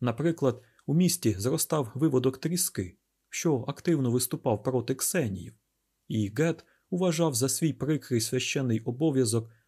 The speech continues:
допомагати цим расистам, які плювалися і називали його жабою та водяною свинею у перервах між читанням своїх текстів. Порівняно з ними, егалітарна секта гвинтиків Ботбога були нешкідливою,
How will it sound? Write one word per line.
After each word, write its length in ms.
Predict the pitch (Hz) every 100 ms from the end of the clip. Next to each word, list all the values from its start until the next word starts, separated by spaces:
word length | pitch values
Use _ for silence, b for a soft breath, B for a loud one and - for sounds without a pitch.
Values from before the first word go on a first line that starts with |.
| b
допомагати 640 | 147 160 165 160 160 113
цим 240 | - 110
расистам, 640 | 110 165 - 117 - - 110 _ _ -
які 300 | 156 160 143
плювалися 680 | 113 135 160 156 135 120 123
і 40 |
називали 520 | 127 127 139 143 120
його 220 | 117 113
жабою 480 | 156 185 123 107 107 - _ _
та 180 | - 156
водяною 500 | 127 139 147 143 127
свинею 580 | 123 160 190 143 95 104 _ _ -
у 100 | 185
перервах 540 | 180 156 147 123 117
між 200 | 135 131 B B
читанням 520 | B 185 185 143 120 110
своїх 340 | - 127 165
текстів. 500 | - 110 - - - _ _ _ _ _ _ _ _ _ -
Порівняно 500 | 127 160 156 131 127
з 100 | 113
ними, 340 | 165 131 92 - -
егалітарна 720 | 131 143 147 160 185 170 131
секта 500 | - 156 151 - 117
гвинтиків 680 | 104 139 143 123 - 110 -
Ботбога 720 | 113 139 113 117 170 107 95 - _ _
були 320 | 139 170 165 135
нешкідливою, 840 | 139 - 180 175 180 107 92 92